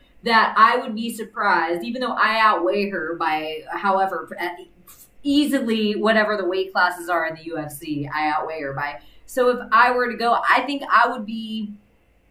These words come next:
impressed with what she actually knew, with how she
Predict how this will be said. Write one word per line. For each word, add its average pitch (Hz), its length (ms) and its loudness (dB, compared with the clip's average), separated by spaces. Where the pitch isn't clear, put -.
impressed 208 840 0
with 214 180 2
what 208 260 2
she 202 180 0
actually 185 520 0
knew, 170 560 -6
with 185 180 -4
how 175 160 0
she 180 680 -6